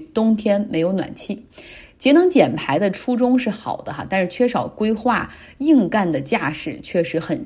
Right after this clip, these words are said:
吓人。别忘了，治大国应如烹小鲜。所以请大家给我讲讲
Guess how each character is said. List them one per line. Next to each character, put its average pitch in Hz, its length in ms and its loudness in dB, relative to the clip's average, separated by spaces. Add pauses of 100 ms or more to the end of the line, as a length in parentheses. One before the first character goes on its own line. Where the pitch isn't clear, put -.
(120)
吓 - 280 0
人。 - 180 -10 (500)
别 196 120 4
忘 254 240 4
了， - 340 0
治 262 160 0
大 220 200 2
国 160 260 2
应 208 180 0
如 180 260 0
烹 233 240 0
小 - 260 -4
鲜。 185 280 -4 (420)
所 - 160 -2
以 175 40 2
请 147 160 -4
大 165 60 -2
家 170 100 0
给 165 100 -8
我 165 80 0
讲 160 220 -4
讲 - 100 -4